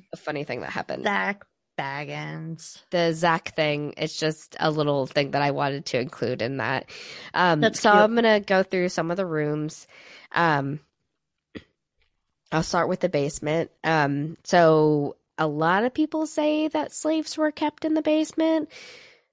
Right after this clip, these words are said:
Speaker 1: which could explain why it's so busy down there.
Speaker 2: Yeah.
Speaker 1: Um, but it's never been proven, and they, like, they,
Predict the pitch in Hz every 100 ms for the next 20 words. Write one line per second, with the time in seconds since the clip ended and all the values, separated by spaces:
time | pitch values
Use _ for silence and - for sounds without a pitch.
0 | _ _ _ _ _ _ _ - 202 180
1 | - - - - _ _ _ _ _ _
2 | _ _ _ - 190 202 - - 214 220
3 | 214 220 220 202 - - 196 196 151 156
4 | 180 190 202 214 220 226 233 247 - _
5 | _ _ 185 180 160 151 151 - _ _
6 | _ _ _ - 175 180 165 - _ -
7 | 175 160 - 165 147 156 151 151 147 -
8 | 143 143 156 160 156 147 147 143 143 147
9 | _ 143 - _ _ _ - _ _ -
10 | 156